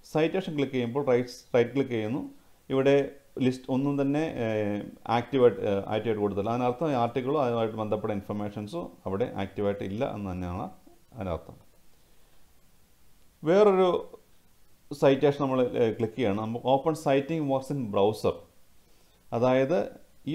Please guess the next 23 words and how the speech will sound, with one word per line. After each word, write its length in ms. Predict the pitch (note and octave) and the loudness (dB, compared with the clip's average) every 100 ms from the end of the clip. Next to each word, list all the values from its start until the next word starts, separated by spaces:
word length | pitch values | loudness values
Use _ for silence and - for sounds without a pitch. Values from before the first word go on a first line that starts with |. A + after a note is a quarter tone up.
| F3 | 4
ഒരു 80 | C3+ | 6
ആർട്ടിക്കിൾ, 220 | B2 A2 | 6 4
അതായത് 220 | G#2 A#2+ A2 | 4 4 6
job 140 | B2 C3 | 6 6
satisfaction 500 | D3+ C#3 C#3+ D3+ D3 A#2 | 2 2 2 -2 2 0
employees 420 | A#2 B2+ C3 D3 D3+ - A#2 | 2 4 6 4 -2 -4 0
and 140 | A#2 B2 | 2 0
its 120 | B2 - A2+ | -2 -4 -4
impact 380 | G#2+ C3+ C#3 C#3 | 0 2 2 0
on 60 | B2+ - | -4 0
productivity 520 | G#2 A2 C3+ C3 C3 | 0 0 -2 0 -2
എന്ന് 120 | G#2 G#2 | -2 0
പറയുന്ന 220 | G#2+ G2 E2 | 0 0 -2
ആർട്ടിക്കിൾ, 320 | F#2+ A#2 G#2 C3+ - - - E3 | -2 -2 -4 -4 -6 -20 -10 2
ഈ 20 | D#3+ | 6
ആർട്ടിക്കിൾ 260 | C#3 C#3+ C#3+ B2+ | 6 4 2 2
നമുക്ക് 200 | G#2+ G2+ F#2 | 0 0 -2
നെറ്റിൽ 200 | E2+ G#2+ F2+ | 0 0 0
ലഭ്യമല്ല. 440 | F2+ B2 B2 A#2 G3 - - - - | 0 0 2 0 -2 -4 -20 -20 -2
പക്ഷേ 340 | C#3 - - G3 | -2 0 2 4
ഈ 40 | E3+ E3+ | 6 6
ഒരു 100 | D3 A#2+ B2 | 8 8 6
ആർട്ടിക്കിൾ 540 | C3 D3 C#3 - D3 | 4 0 -2 0 2